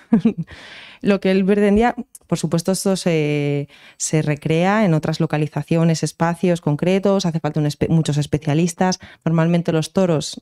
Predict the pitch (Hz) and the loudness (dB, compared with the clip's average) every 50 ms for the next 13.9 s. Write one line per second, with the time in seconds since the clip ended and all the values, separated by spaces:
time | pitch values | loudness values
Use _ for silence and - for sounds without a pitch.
0 | - - 151 156 160 147 - 143 135 131 - 170 175 170 160 180 240 - - _ | -4 0 2 2 2 2 0 -2 -2 0 0 0 2 2 0 0 -2 -4 -10 _
1 | - - - 151 147 143 147 156 170 170 - - 165 175 233 - - _ _ - | -12 -4 0 0 2 2 2 2 0 -2 0 0 0 0 0 -2 -6 _ _ -20
2 | - - - - - - - - - - _ - - 170 160 151 143 147 147 147 | -20 -20 -20 -20 -20 -20 -20 -20 -20 -18 _ -2 0 0 2 2 2 0 0 0
3 | 143 143 143 143 143 139 139 143 143 139 151 151 143 - 175 185 202 170 139 135 | 0 0 0 0 0 0 0 0 0 0 -2 -4 0 0 0 2 2 2 0 0
4 | 139 147 151 151 - 175 - 170 160 - 170 147 165 160 160 160 165 170 185 - | 0 0 0 2 0 0 0 -2 -2 -2 -2 -2 0 0 2 2 2 2 0 -2
5 | - 147 165 143 139 139 147 156 156 - 151 147 147 160 160 - 170 165 170 165 | -2 -4 -2 -2 -2 -2 -2 -4 -2 0 0 2 2 0 0 0 0 0 0 0
6 | - - - 180 185 180 - 151 147 143 156 151 147 143 143 - - - - - | 0 0 0 0 0 0 0 -2 0 2 2 2 2 2 0 -2 -6 -18 -20 -20
7 | - - - - _ - 185 180 196 214 214 214 208 208 208 208 202 208 214 208 | -20 -20 -20 -6 _ 2 4 4 4 4 4 4 2 4 4 4 4 4 4 4
8 | 208 - - 180 175 170 165 - 160 156 160 156 - 185 185 185 185 175 175 170 | 2 2 0 0 0 2 2 2 2 2 2 2 2 2 4 4 4 4 2 2
9 | 165 165 - - _ - 170 170 160 156 - 160 160 160 156 160 190 185 - - | 0 -2 -6 -18 _ 0 0 2 2 2 2 0 0 0 0 0 -2 -2 -2 0
10 | - 208 208 208 202 202 - - - - - - - - - _ _ 180 175 175 | 2 2 4 4 2 -2 -8 -18 -20 -20 -20 -20 -20 -20 -20 _ _ 0 0 2
11 | 170 165 170 175 196 202 - 180 165 165 - 202 220 226 214 233 302 - - - | 2 2 2 2 2 2 2 2 0 2 2 2 4 4 2 2 0 -4 -12 -20
12 | _ _ _ _ - - - - - 175 170 165 156 156 151 151 151 147 147 147 | _ _ _ _ -18 -18 -4 0 0 2 2 2 2 2 2 2 0 0 0 -2
13 | - - - - - 170 165 151 - - 214 208 196 247 311 - - | -4 -6 -8 -6 -4 -4 -4 -2 0 0 2 2 2 0 0 -4 -10